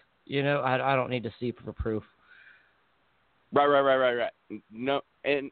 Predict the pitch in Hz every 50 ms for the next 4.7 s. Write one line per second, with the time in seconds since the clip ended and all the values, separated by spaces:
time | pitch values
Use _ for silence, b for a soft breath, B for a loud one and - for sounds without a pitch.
0 | - 143 147 143 - - 151 151 151 147 - - 156 151 131 - 156 156 156 151
1 | - _ 190 208 196 _ 196 196 190 - 185 180 175 170 170 170 180 175 160 151
2 | 143 123 113 127 113 110 - - 117 113 113 110 110 110 110 107 - 110 110 101
3 | 95 95 95 - - 107 92 80 67 - _ _ _ _ _ _ _ _ _ _
4 | _ _ _ _ _ - 139 160 180 185 180 175 175 156